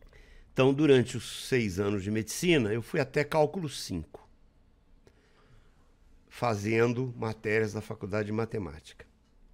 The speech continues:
O resultado foi que eu saí da medicina com uma boa formação em matemática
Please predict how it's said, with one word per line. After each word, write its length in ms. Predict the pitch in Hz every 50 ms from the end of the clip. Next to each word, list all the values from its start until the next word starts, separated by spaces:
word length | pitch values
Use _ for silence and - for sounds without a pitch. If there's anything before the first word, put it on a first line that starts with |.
| - - - - - _ - - - - - - -
O 60 | 190
resultado 680 | 214 226 190 156 139 113 - - 180 180 175 147 120 -
foi 160 | - - 156
que 140 | - - 175
eu 60 | 156
saí 600 | - - - 190 175 135 131 151 185 151 95 - - -
da 140 | 104 107 107
medicina 640 | 101 98 95 - - - 190 185 165 123 104 - - - _ _ _ _ _ _ _ _ _ _ _ _ _ _ _ _ _ _ _ _ _ _ _ _ _ _ _ _ _ _ _ _ _ _ _ _ _ - - _ - _
com 140 | - - 139
uma 160 | 143 131 120
boa 300 | 101 90 85 117 143 151
formação 560 | - - - 110 101 98 95 92 - - 101 98
em 20 |
matemática 800 | 92 92 92 - 98 92 90 82 80 80 - - - - -